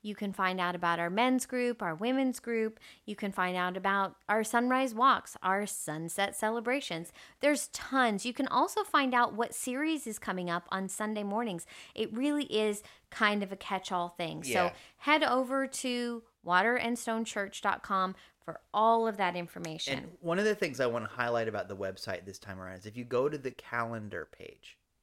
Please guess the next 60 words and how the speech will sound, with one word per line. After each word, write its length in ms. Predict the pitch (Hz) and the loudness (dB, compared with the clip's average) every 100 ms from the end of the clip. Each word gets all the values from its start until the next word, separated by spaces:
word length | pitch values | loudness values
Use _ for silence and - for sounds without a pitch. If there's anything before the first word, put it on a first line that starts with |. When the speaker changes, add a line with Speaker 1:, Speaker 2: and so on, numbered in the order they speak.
| _ _ 110 | _ _ -8
Speaker 2:
and 100 | 113 | -6
there's 160 | 107 | -4
links 240 | 135 147 143 | -4 -2 0
all 180 | 135 | 2
over 140 | 131 113 | 0 0
the 80 | 107 | -2
site 220 | 113 107 | -4 -6
to 40 | |
the 60 | 104 | -10
calendar 300 | 110 101 101 | -6 -6 -4
page, 200 | 107 101 | -6 -8
but 80 | - | -12
the 160 | 107 110 | -14 -12
easiest 340 | 113 117 107 | -12 -12 -8
way 120 | 110 104 | -4 -4
is 80 | 104 | -6
to 40 | |
scroll 300 | 98 - 107 | -12 -6 -4
to 80 | 107 | -4
the 140 | 98 92 | -8 -6
bottom 340 | 85 98 104 | -4 -4 -6
of 140 | 101 | -8
any 120 | 98 95 | -10 -12
page, 380 | - 95 104 | -8 -8 -8
and 80 | 104 | -12
one 140 | 92 98 | -12 -10
of 60 | |
the 40 | 120 | -8
links 240 | 156 139 | -8 -6
says 180 | 113 117 | -4 -4
calendar. 480 | 185 - 143 98 110 - - - - | -4 -4 -4 -4 -6 -10 -20 -20 -10
You 160 | 143 185 | -6 -4
can 180 | 220 | -4
find 240 | 190 185 180 | -2 -2 2
out 160 | 185 | 0
about 240 | 190 156 135 | 0 -2 -4
the 80 | 131 | -8
series 520 | - 240 254 156 - | -6 -4 -2 -4 -2
that 140 | 107 | -2
we're 120 | 113 | -2
doing. 400 | 98 101 95 107 - - - | -4 -6 -8 -10 -14 -16 -10
It 100 | 170 | 0
gives 200 | 220 202 | 2 4
a 40 | |
little 220 | 202 185 | 4 2
write-up 400 | 147 143 147 143 | 4 4 4 2
of 100 | 127 | -2
what 240 | 113 135 - | 0 0 -2
the 100 | 170 | -12
series 460 | - 185 175 175 | -6 -4 -2 -2
is, 180 | 120 113 | -4 -4
what 220 | 117 131 | -2 -2
the 80 | 151 | 0
lesson 320 | 139 127 - | -2 -2 -4
is, 100 | 123 117 | -8 -4
but 120 | 143 | 0
also, 300 | 160 175 156 | 0 0 0
as 280 | 139 143 143 | 2 0 -2
you 140 | 180 | -8
know, 440 | 196 247 226 110 | -4 -2 0 -2